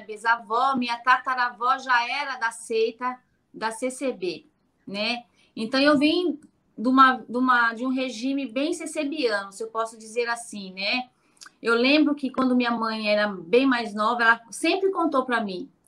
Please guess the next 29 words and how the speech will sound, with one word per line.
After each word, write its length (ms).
e 300
pra 100
algumas 320
pessoas 300
que 60
estavam 240
em 80
casa, 360
que 300
ela, 320
a 100
minha 320
bisavó, 840
minha 300
bisavó 540
esquecia 560
o 20
inário 500
na 200
hora 120
da 140
fa-, 200
de, 320
nos 200
cultos, 360
na 180
fazenda 580
do 80
interior, 640